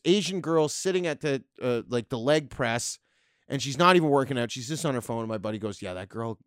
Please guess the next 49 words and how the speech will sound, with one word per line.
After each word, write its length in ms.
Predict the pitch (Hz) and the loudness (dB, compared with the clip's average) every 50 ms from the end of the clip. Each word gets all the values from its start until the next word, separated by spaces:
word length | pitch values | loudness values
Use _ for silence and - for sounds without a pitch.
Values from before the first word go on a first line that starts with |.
| - 87 | -20 -14
yelled 300 | 90 87 92 110 110 110 | -10 -4 -4 -2 -2 -2
at 60 | 71 | -4
me 80 | 90 87 | -8 -10
once 260 | 85 87 85 85 - | -12 -12 -12 -14 -16
'cause 160 | - - 92 | -16 -12 -12
I 60 | 92 | -10
answered 340 | 80 78 98 101 - - 90 | -8 -8 -8 -8 -8 -10 -12
a 40 | 87 | -12
phone 300 | - - - 98 107 113 | -12 -8 -8 -6 -6 -6
call 280 | - - 98 85 82 87 | -6 -6 -6 -6 -6 -8
in 80 | 87 | -10
here, 160 | 90 92 85 | -10 -12 -12
and 100 | 85 85 | -12 -12
she 100 | - - | -12 -14
started 300 | 82 - - 92 92 87 | -12 -12 -10 -10 -10 -12
telling 240 | - - 90 90 98 | -12 -12 -10 -10 -8
me 80 | 98 95 | -10 -10
it 60 | 85 | -12
was 120 | 87 87 | -14 -16
too 180 | - - - 98 | -16 -16 -14 -14
loud 420 | 82 80 - - 78 95 123 120 | -14 -14 -14 -8 -2 -2 -2 -2
and 120 | 90 78 78 | -2 -6 -14
shit 180 | - - - - | -18 -20 -20 -20
like 140 | - 69 - | -20 -20 -18
that." 160 | - 64 - - | -20 -20 -20 -20
I 40 | - | -20
was 100 | - 101 | -20 -20
like, 100 | - 55 | -16 -12
"That's 240 | 65 110 139 - - | -8 -8 -8 -8 -10
crazy. 480 | - - 95 110 143 139 92 110 113 | -14 -12 -6 -4 -4 -4 -6 -8 -10
I 120 | - 95 110 | -8 -6 -6
had 120 | 110 87 | -6 -6
no 160 | 90 104 107 | -6 -6 -6
idea." 280 | 107 101 107 117 95 82 | -4 -4 -4 -6 -6 -8
I 20 | |
was 80 | 85 80 | -10 -14
like, 140 | 85 - - | -18 -14 -14
"That's 180 | 123 156 - | -12 -12 -10
crazy." 300 | - - 160 160 110 87 - _ _ _ - - - _ _ | -4 -2 -2 -2 -2 -6 -12 _ _ _ -20 -20 -20 _ _
So 140 | - 170 | -2 2
I 120 | 165 214 240 | 4 4 6
go 160 | 226 247 226 | 8 8 6
beside 460 | 165 165 156 - - 233 240 233 196 | 6 4 0 0 4 6 6 6 6
her 220 | 185 220 226 208 180 | 6 6 6 6 4
is 120 | 156 135 | 2 2
where 200 | 139 156 156 139 | 2 2 2 4
I'm 220 | 135 160 175 180 | 4 2 2 2
doing 280 | 165 175 170 165 160 151 | 2 2 2 2 2 0
my 240 | 139 127 127 127 | -2 -2 -2 -2